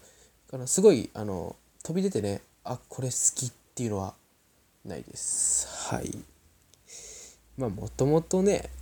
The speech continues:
人間にはあんまり興味を持っててない気がするからね、えー、アニメとか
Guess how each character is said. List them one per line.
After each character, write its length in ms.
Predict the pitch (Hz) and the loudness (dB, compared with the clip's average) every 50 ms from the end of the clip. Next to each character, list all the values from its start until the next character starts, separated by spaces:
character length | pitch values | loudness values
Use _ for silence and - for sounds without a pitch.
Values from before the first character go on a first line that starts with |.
| - | -8
人 380 | - 110 104 110 127 147 160 165 | -4 -2 0 2 2 4 4 4
間 560 | 156 165 165 165 165 165 165 165 160 156 - - - _ _ _ _ _ _ _ _ _ _ _ - | 6 6 6 8 6 4 4 2 0 -2 -4 -8 -12 _ _ _ _ _ _ _ _ _ _ _ -6
に 140 | 160 160 156 | -2 0 2
は 100 | 139 120 | 2 2
あ 20 | |
ん 80 | 113 113 | 2 2
ま 120 | 113 110 | 2 2
り 100 | 110 113 | 0 0
興 200 | - - - 143 | 0 2 2 4
味 100 | 127 113 | 4 4
を 40 | 107 | 4
持 120 | 107 113 117 | 2 2 0
っ 20 | |
て 160 | - - 110 | -2 -4 -4
て 100 | - 110 101 - | -4 -2 2 4
な 100 | 127 120 | 4 4
い 100 | 113 113 | 4 2
気 160 | - - 113 | 2 2 2
が 100 | 101 98 | 4 4
す 160 | - - - | 4 2 2
る 80 | 113 113 | 0 0
か 120 | - - | -2 -4
ら 60 | - | -2
ね、 220 | - 107 110 104 - - - - - - _ - | 0 2 0 0 0 -6 -18 -20 -20 -16 _ -6
え 120 | 110 98 | -4 -2
ー、 40 | 98 | 0
ア 60 | 107 | 0
ニ 100 | 113 104 | 0 0
メ 80 | 92 - | -2 -6
と 120 | - - | -8 -12
か 220 | - - - - | -14 -14 -16 -16